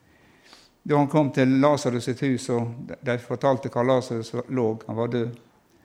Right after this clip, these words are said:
så står det: «Jesus gråt. Jesus gråt.» Vi leser om kong David. Han gråt over Absalom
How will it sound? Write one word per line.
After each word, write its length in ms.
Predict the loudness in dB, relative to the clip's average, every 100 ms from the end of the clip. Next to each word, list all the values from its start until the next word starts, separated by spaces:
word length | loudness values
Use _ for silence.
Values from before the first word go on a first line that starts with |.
| _ _ _ _ _ _
så 120 | -8
står 140 | -2 0
det: 320 | 0 0 0 2
«Jesus 320 | 2 0 -8
gråt. 560 | -6 -6 -6 -10 -20 -20 _ _ _ _ _ _ _ _ -2
Jesus 340 | -2 -2 -10
gråt.» 500 | -6 -6 -8 -16 -20 _ _ _ _ _ _ _ _ _ _ _ _ _ _ _ _ _ _ _ _ _
Vi 260 | -2 4 8
leser 260 | 8 8 8
om 20 |
kong 220 | 8 10
David. 340 | 10 10 8
Han 160 | 8 8
gråt 300 | 8 6 8
over 160 | 6 6
Absalom 460 | 4 2 4 2